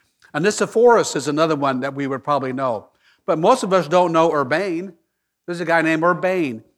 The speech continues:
He was one of the helpers in Christ that Paul mentions in Romans sixteen nine. So there's another group of people that were part of Paul's ministry to do what he did. Then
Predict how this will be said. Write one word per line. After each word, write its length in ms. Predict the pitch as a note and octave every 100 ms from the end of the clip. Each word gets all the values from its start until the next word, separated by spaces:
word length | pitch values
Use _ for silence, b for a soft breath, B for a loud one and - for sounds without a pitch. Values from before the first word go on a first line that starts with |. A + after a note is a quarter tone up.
| _ -
He 120 | F3+
was 160 | F3
one 80 | E3+
of 60 | D3
the 80 | C#3
helpers 480 | G3 A3+ A3 F3
in 120 | E3+ E3
Christ 420 | G3 G3+ D3 -
that 160 | C#3
Paul 180 | D#3+ D#3+
mentions 460 | D#3 D#3+ D#3 C3 B2
in 120 | B2+
Romans 320 | C3+ C#3 B2+
sixteen 440 | C#3+ - - C3 B2+
nine. 300 | B2 G#2 G2 _ _ _ _ _ _
So 140 | - E3+
there's 220 | A#3+ G#3
another 320 | G3 A#3 G#3
group 340 | C3 E3+ A3
of 140 | B3 -
people 640 | A3 A#3 D3 B2+ C3 - _ _ -
that 160 | E3
were 100 | E3
part 280 | E3 F3+ F3
of 120 | C#3+
Paul's 380 | - F3+ F#3+ D#3+
ministry 480 | E3 G#3 F#3 - C#3
to 80 | C3+
do 180 | C3 B2+
what 140 | C3
he 60 | C3
did. 360 | F3+ F#3+ A2 _ B B B B
Then 420 | C3+ A3+ C#4 C4